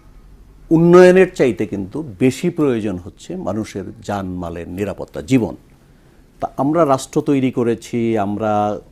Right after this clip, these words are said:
উন্নয়ন করি, কোনো কিছুই কিন্তু মানুষের জীবনের বিনিময়ে নয়।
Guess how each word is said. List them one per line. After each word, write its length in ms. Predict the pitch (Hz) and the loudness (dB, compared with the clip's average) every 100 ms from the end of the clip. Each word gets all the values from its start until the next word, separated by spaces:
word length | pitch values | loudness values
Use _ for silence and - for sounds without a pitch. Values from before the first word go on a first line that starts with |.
| _ _ _ - | _ _ _ -4
উন্নয়ন 480 | 127 120 120 110 | 0 2 0 0
করি, 180 | 104 107 | -2 -4
কোনো 220 | 113 139 | 0 0
কিছুই 360 | 151 170 - 175 | 2 -2 -4 -6
কিন্তু 400 | 160 151 143 180 | -2 -4 -4 -8
মানুষের 600 | 165 110 127 - 151 110 | -4 -4 -4 -4 -6 -4
জীবনের 460 | 95 139 151 151 131 | 0 4 6 8 6
বিনিময়ে 480 | 101 95 80 73 - | 4 -2 -4 -10 -14
নয়। 140 | - | -16